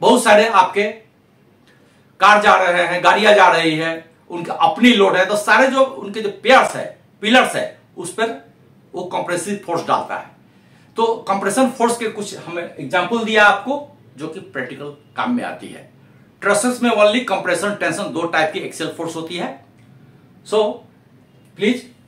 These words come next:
remember this compressive force normal to the area of cross section। अगर हम tensile force की बात करें,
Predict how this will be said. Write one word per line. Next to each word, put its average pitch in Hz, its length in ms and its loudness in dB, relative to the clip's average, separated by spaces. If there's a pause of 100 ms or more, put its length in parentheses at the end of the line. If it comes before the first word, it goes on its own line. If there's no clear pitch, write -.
(240)
remember 190 360 0
this 233 240 -4
compressive 160 520 -4
force 143 240 -4 (540)
normal 170 420 2
to 214 80 -2
the 277 140 6 (1400)
area 185 260 4
of 285 240 6 (260)
cross 143 160 -8
section। - 300 -10 (1300)
अगर 240 140 6
हम 247 160 4
tensile 240 480 2
force 269 280 0
की 220 80 -8
बात 165 280 2
करें, 202 340 -4